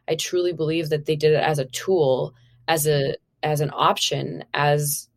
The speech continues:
an addition to the world, just like you and I are on this podcast. Like, you created this with a beautiful intention,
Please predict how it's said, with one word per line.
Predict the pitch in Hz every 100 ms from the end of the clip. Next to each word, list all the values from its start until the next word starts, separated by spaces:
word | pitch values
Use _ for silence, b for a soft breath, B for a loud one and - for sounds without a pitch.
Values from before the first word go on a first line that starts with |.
| _ _
an | 151
addition | 147 139 196 - 156 139
to | 143
the | 147
world, | 135 147 113 92
just | - 156
like | 151 147
you | 151
and | 147
I | 139
are |
on | 143
this | 139 -
podcast. | - 165 - - -
Like, | 147
you | 160 156
created | - 160 160 151
this | 139 -
with | 147
a | -
beautiful | 165 160 151 139
intention, | 135 - 185 - 139 135